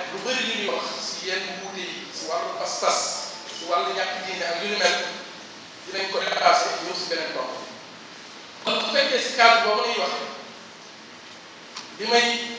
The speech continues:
njëkk wax mooy ñu settantal ne ñu ni bëgg boole. Bu la neexee nga ne ñaari façon nit lañ, bàyyi xel si baax.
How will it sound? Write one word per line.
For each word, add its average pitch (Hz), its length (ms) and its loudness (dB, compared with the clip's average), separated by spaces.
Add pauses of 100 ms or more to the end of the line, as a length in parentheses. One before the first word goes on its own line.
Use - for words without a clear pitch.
njëkk 240 240 -2
wax 220 220 4 (100)
mooy 190 180 2 (600)
ñu - 120 -6
settantal 220 680 4
ne - 120 0 (1300)
ñu 185 140 -2
ni 269 160 2
bëgg 254 220 4
boole. 185 260 4 (1900)
Bu 175 120 -6
la 202 100 6
neexee 202 340 6
nga 190 140 0
ne 180 160 0
ñaari 202 260 6 (140)
façon 185 520 2
nit 165 180 -6
lañ, 147 160 -8 (1200)
bàyyi 165 180 0
xel 165 160 -2
si - 160 -4
baax. 139 240 0